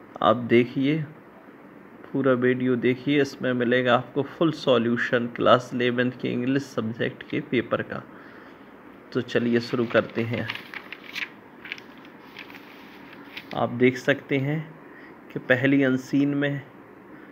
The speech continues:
जैसा कि निशान में आपको दिख रहा होगा, पहले का आंसर है freely, दूसरे वाले में habitat, सी का answer है harmony, और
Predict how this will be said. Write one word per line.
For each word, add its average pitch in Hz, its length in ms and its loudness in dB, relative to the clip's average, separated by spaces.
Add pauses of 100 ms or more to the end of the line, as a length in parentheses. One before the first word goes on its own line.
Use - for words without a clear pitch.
(240)
जैसा 127 320 8
कि 139 160 2
निशान 127 460 2
में 131 160 2
आपको 127 320 4
दिख 113 240 -2
रहा 117 160 2
होगा, 123 340 2
पहले 127 440 2
का 117 140 2
आंसर 123 420 4
है 156 60 10
freely, 107 600 2 (1080)
दूसरे 139 520 4
वाले 135 360 8
में 139 340 -2 (800)
habitat, 135 800 8 (1200)
सी 156 300 2
का 151 200 6
answer 120 520 6
है 127 220 4 (320)
harmony, 135 720 6 (1200)
और 110 260 4